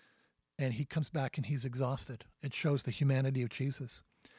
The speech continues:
Skips the meal, goes straight to his bed. And it was, like, one of the most powerful,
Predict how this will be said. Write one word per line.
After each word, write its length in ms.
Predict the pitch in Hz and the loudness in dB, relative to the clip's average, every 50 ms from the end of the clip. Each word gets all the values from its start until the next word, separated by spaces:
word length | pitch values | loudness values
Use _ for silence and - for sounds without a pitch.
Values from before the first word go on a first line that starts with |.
| - - - _ _ _ | -20 -20 -20 _ _ _
Skips 420 | - - - - 160 143 - - | -2 -2 0 2 2 2 2 4
the 100 | - 151 | 4 6
meal, 340 | 139 135 127 123 120 117 - _ _ _ _ _ | 6 6 6 4 2 -2 -4 _ _ _ _ _
goes 160 | - 139 127 | -2 0 0
straight 280 | - - - 131 120 - | 0 0 0 0 0 0
to 100 | - 143 | -2 -4
his 80 | 127 - | -4 -4
bed. 240 | - 113 113 117 - _ _ _ _ _ _ _ _ _ _ _ _ _ _ _ _ _ _ _ _ _ _ | -6 -8 -8 -8 -12 _ _ _ _ _ _ _ _ _ _ _ _ _ _ _ _ _ _ _ _ _ _
And 160 | - 147 131 131 | -2 -2 -2 -2
it 60 | 131 | -2
was, 180 | 143 135 - | -4 -4 -4
like, 140 | 143 127 117 - - | -4 -4 -4 -6 -4
one 180 | 156 147 143 | 0 2 2
of 60 | 139 143 | 4 4
the 40 | |
most 200 | 135 131 123 - | 2 2 -2 -4
powerful, 520 | - - 147 147 147 - - 147 131 135 | -2 0 2 2 2 2 0 -2 -4 -4